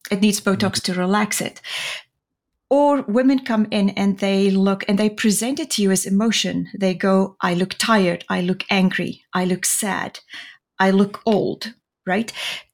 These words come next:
Speaker 1: When you start injecting them correctly, and all I am doing with my technique, I tell them it's a timeline. I'm literally taking a switch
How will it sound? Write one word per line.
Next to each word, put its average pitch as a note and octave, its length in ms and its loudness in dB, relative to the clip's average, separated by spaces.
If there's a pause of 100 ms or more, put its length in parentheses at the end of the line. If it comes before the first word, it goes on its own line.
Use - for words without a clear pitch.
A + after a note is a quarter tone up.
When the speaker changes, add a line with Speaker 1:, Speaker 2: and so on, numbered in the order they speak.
(240)
Speaker 1:
When A#3 300 2
you F#4 80 4
start B3+ 280 0
injecting A3 720 2
them - 360 -2 (400)
correctly, G3+ 840 -2 (120)
and G#3 260 2 (140)
all E4 300 2
I A#3 140 2
am A#3+ 180 2
doing G3 260 2
with F#3+ 160 -2
my G#3 200 2
technique, F#3+ 600 -4
I F3+ 100 -2
tell A3 260 0
them A3 180 2
it's F#3+ 160 -6
a F3+ 60 -2
timeline. G#3+ 640 0 (360)
I'm F#3+ 120 2
literally A#3 400 2
taking A3 320 2
a G3 60 2
switch - 520 -2